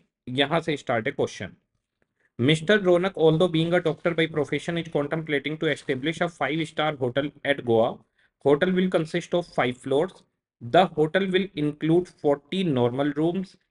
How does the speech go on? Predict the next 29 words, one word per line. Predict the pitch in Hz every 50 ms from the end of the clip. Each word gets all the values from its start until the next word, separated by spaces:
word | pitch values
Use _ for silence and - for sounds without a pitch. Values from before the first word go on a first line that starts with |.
| _ _ -
eight | 139 160 170 170 151
deluxe | 139 139 135 139 135 135 -
suites, | - 160 165 180 180 - _ - -
as | 139 139 143
well | 160 160 156 156
as | 165 170 165 156
restaurants, | 135 131 123 - - 151 147 151 156 165 180 180 - _ _ _ _ _ _ -
conference | 139 135 139 135 131 - 156 156 156 - -
room, | 156 160 165 175 185 165 _ _ _ _ - 107
wedding | 110 127 131 135 156 165 170 156
hall, | 147 143 156 175 190 - _ -
et | 147 131 -
cetera. | - 123 - - - 92 80 _ _ - - - _ _ _ _ _ _ _ _ _ _
Following | - 156 160 160 180 196 208 208 190
are | 175 170
the | 165 180 175
estimated | 160 - - - 165 165 160 160 175 170
occupancy | 165 151 - - 160 - 151 147 139 - -
rate, | 156 151 160 170 - - - -
including | 139 139 139 - 139 135 139 135 151 175 202 208 - _ _ _ - -
fare | 160 160 175 185
composition | 185 - 160 160 160 156 139 131 131 - 175 180 170 -
in | 165 160 160 160
table | 156 147 143 156 147 131
one, | 139 156 180 175 175 -
being | 143 147 151 170
a | 175
five-star | - 147 139 139 135 - - 156 151 143
hotel, | 139 123 113 143 156